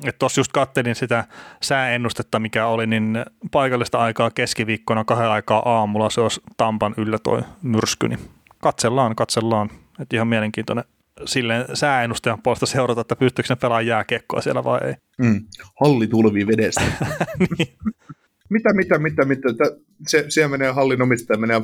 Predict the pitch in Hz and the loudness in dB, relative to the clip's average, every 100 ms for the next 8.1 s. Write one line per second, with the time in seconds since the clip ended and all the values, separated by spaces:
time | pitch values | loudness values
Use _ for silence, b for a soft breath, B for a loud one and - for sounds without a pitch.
0 | - 123 117 117 110 107 107 110 220 208 | 0 -2 -2 0 0 0 -2 -4 -4 0
1 | 160 - - - - 160 - 165 151 151 | 0 0 -8 -8 -2 -2 2 2 2 0
2 | 156 151 151 156 156 156 165 170 135 110 | 2 2 4 2 2 0 0 2 2 0
3 | 110 117 92 107 - 110 - - 107 - | 0 -2 2 0 0 -4 -6 -8 -8 -8
4 | 113 110 - 117 - 113 113 - _ B | -6 -4 0 0 0 -6 -12 -16 _ B
5 | B B - 113 131 123 131 110 107 107 | B B -8 0 2 4 4 2 -2 -2
6 | 110 120 117 127 117 117 131 123 113 110 | 2 4 4 4 4 6 6 6 4 2
7 | - 117 127 156 - - - - - - | 0 2 0 -2 -12 -12 -10 -8 -10 -6